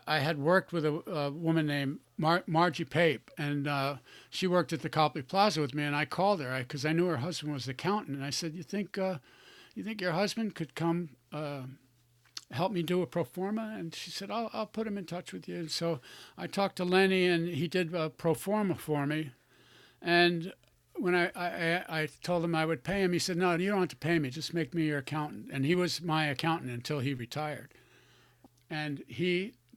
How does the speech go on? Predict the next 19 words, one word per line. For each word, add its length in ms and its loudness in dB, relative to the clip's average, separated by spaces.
told 280 4
me 200 -2
early 320 0
on, 380 -4
"Jasper, 640 0
debt 360 2
is 180 -4
the 160 0
enemy. 460 -2
Debt 320 -2
is 220 -8
the 160 -2
enemy. 380 -6
Debt 260 -6
is 200 -6
the 80 -4
enemy." 260 -4
And 100 -4
that's 220 -4